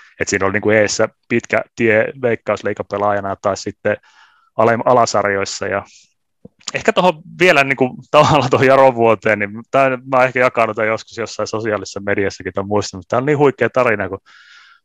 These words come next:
tosiaan se Touru tuli ja se löi ensin penkille pari kolme peliä, niin kun pääsi oikeastaan kentälle, kentälle sit topparina. Ylipäätään se käytti ehkä jossain pelissä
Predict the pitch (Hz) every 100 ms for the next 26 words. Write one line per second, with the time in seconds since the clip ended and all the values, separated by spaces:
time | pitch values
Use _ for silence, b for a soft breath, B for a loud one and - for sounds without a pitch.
0 | _ _ - 123 120 113 131 - - 151
1 | 135 113 135 123 117 123 123 113 _ _
2 | - 123 117 113 143 123 107 98 113 98
3 | 92 104 95 90 101 92 90 90 87 98
4 | 101 95 95 - 101 - 104 98 92 -
5 | _ 123 123 107 104 - - - 107 -
6 | 101 98 - b b b b b 120 117
7 | 101 98 107 104 117 104 98 87 98 95
8 | - 101 101 104 -